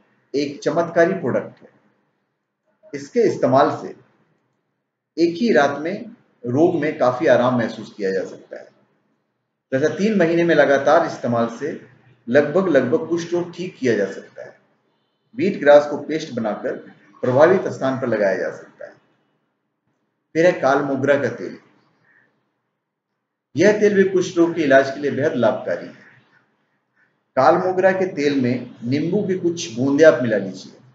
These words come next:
और फिर इसको प्रभावित स्थान पर मालिश कीजिए, तो मालिश करने से आपको बेहद लाभ होगा। इसके तेल में antibacterial गुण होते हैं, जो कि घाव को तेजी से भरते हैं और जो bacteria है,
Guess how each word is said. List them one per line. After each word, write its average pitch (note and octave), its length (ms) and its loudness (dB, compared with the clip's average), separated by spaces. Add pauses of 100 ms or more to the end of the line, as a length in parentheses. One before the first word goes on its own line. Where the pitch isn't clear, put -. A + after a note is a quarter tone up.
(760)
और B2 180 0
फिर G#3 120 4
इसको G#3 240 -2
प्रभावित D3 460 2
स्थान C#3 300 -4
पर - 380 -6 (340)
मालिश B2 320 2
कीजिए, - 320 -18 (520)
तो - 60 -10
मालिश D#3+ 380 0
करने F#3+ 240 -2
से F#3+ 100 -2
आपको - 200 -2
बेहद C3 280 0
लाभ A2 200 2
होगा। F#2 340 -10 (840)
इसके C3+ 240 -8
तेल D#3+ 320 0
में F3+ 280 -6 (320)
antibacterial C#3 840 -2
गुण B2+ 140 -2
होते G2 280 -8
हैं, - 200 -18 (360)
जो C3 120 -8
कि C3+ 140 -8
घाव B2+ 300 0
को D#3+ 80 -6
तेजी D#3 300 -4
से D#3+ 100 -6
भरते A#2+ 340 -4
हैं F3+ 200 -6 (360)
और B2 140 2
जो B2 120 -2
bacteria C#3+ 640 0
है, G#2+ 300 -4